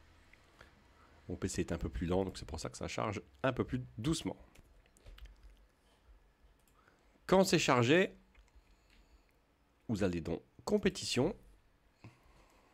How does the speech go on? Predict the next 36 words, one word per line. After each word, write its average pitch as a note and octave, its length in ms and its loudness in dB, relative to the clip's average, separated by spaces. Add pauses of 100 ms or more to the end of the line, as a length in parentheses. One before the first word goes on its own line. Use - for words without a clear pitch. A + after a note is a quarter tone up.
(140)
Là, G#2+ 100 0
vous G2+ 80 2
prenez F#2 260 -2
celle B2 200 0
que C3+ 100 4
vous A2+ 60 6
voulez. E2+ 200 2
On F#2+ 80 -4
va D3 120 4
prendre D#3+ 260 2
deux A2+ 240 6
exemples. G2+ 420 0 (540)
On G2 60 -2
va G#2 80 6
les G#2+ 60 0
prendre B2 220 2
en, F#2 140 4 (220)
en A#2+ 80 8
Ligue A2 220 8
un. F#2 140 6 (3000)
Vous A2+ 140 2
allez F2 160 6
Ligue A2+ 240 6
un. C3+ 180 8 (540)
Vous F#2+ 120 -2
avez E2 160 0
juste B2 240 -6
à G#2+ 60 -4
appuyer, E2 380 -6 (400)
cliquer - 280 -4
deux G3+ 120 6
fois D3 160 0
dessus. - 320 -2 (1160)
Vous B2 140 0
allez G#2 120 6
ici F3 400 -2